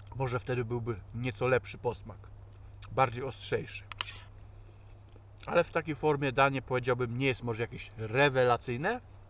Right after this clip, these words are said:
ale da się spokojnie to zjeść. Ale z dodatkiem ryżu. Bez ryżu to raczej kiepsko by było. No i trochę większą ilość niż ja dodałem.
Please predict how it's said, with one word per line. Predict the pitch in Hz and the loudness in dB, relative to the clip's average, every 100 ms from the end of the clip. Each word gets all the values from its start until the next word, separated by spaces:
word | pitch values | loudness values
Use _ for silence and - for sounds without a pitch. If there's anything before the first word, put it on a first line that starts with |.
| - - - - - - | -20 -20 -20 -20 -20 -4
ale | 123 127 | 0 2
da | 120 123 | 2 0
się | 117 | -2
spokojnie | - - 123 113 | -10 -4 -2 -2
to | - | -6
zjeść. | 107 120 - - - - - - - - | -6 -6 -8 -12 -18 -20 -20 -20 -20 -6
Ale | 196 220 | 0 0
z | 165 | 0
dodatkiem | 151 147 147 - 139 - | 0 2 0 0 -6 -4
ryżu. | 127 123 110 - - - - - - - - - - | -2 0 -2 -6 -14 -18 -18 -18 -18 -18 -18 -20 -14
Bez | 110 156 160 | 4 4 4
ryżu | 165 147 143 | 0 0 0
to | 139 | 2
raczej | 131 123 | 2 0
kiepsko | - 120 - - | -2 -4 -4 -8
by | 175 | -10
było. | 143 - - - - - - - - - - - - - - - - - - - - - - - - - - - - - - 151 | -10 -14 -16 -20 -20 -20 -20 -20 -20 -20 -20 -20 -20 -20 -20 -20 -20 -20 -20 -20 -20 -20 -20 -20 -20 -20 -20 -20 -20 -20 -16 -6
No | 170 | -2
i | 160 | -2
trochę | 143 131 131 | -2 0 2
większą | 143 123 120 | 2 2 -2
ilość | 127 117 - | 0 -2 -2
niż | 107 | -4
ja | 117 | -4
dodałem. | 113 110 - - | -2 -4 -4 -6